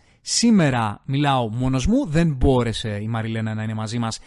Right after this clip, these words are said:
Θα έχει πολύ ενδιαφέρον η γνώμη της, επειδή δεν είναι φαν του άνιμε, δεν το παρακολουθεί, δεν ξέρει τα γεγονότα. Οπότε θα έχει ενδιαφέρον σε μια από τις επόμενες εκπομπές να ακούσουμε τη δική της πλευρά. Σε αυτή την εκπομπή θα σας τα πω εγώ, που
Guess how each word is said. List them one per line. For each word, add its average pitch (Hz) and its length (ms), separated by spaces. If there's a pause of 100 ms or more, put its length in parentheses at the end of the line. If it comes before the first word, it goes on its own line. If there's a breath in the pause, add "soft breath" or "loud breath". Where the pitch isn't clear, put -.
(480 soft breath)
Θα 220 80
έχει 202 140
πολύ 190 120
ενδιαφέρον 165 340
η 156 40
γνώμη 147 280
της, 131 160
επειδή 131 420
δεν 143 320
είναι 123 380
φαν 120 320
του 117 120
άνιμε, 117 280
δεν 131 260
το 123 120
παρακολουθεί, 117 400
δεν 120 100
ξέρει 120 180
τα 120 80
γεγονότα. 117 520 (440 loud breath)
Οπότε 147 300
θα 156 60
έχει 147 80
ενδιαφέρον 135 320
σε 120 80
μια 123 100
από 113 80
τις 113 100
επόμενες 113 180
εκπομπές 117 300
να 123 60
ακούσουμε 120 560 (440 soft breath)
τη 147 140
δική 143 300
της - 420
πλευρά. 117 540
Σε - 220
αυτή 208 240
την 196 80
εκπομπή 185 560
θα - 160
σας 135 140
τα 127 100
πω 131 140
εγώ, 123 380 (320 soft breath)
που 233 300